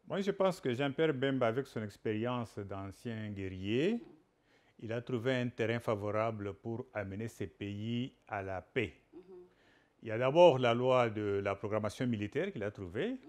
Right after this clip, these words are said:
Speaker 1: qui n'a jamais existé depuis l'indépendance de notre pays.
Speaker 2: Mhm.
Speaker 1: Cette loi permet à l'armée d'acquérir, euh, les équipements nécessaires et d'avoir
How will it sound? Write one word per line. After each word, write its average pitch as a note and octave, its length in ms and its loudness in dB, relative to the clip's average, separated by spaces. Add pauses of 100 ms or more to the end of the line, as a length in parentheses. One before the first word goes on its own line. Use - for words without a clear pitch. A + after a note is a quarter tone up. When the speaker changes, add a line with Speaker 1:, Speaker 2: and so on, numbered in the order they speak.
(460)
Speaker 1:
qui - 80 -14
n'a A2 100 -4
jamais A#2+ 240 0
existé A#2+ 500 -2
depuis G#2+ 440 -6
l'indépendance F#2+ 720 -10
de F#2 360 -10
notre G#2+ 260 -10
pays. D3 520 -4
Speaker 2:
Mhm. - 60 -20 (480)
Speaker 1:
Cette B2+ 240 -8
loi C#3 240 4
permet C3+ 640 0
à A2 160 -2
l'armée B2 640 0 (600)
d'acquérir, A2+ 720 -2
euh, G2 440 -2
les G#2 200 -6
équipements C3 460 -6
nécessaires C#3+ 640 -4 (460)
et - 40 -20
d'avoir A2 320 -10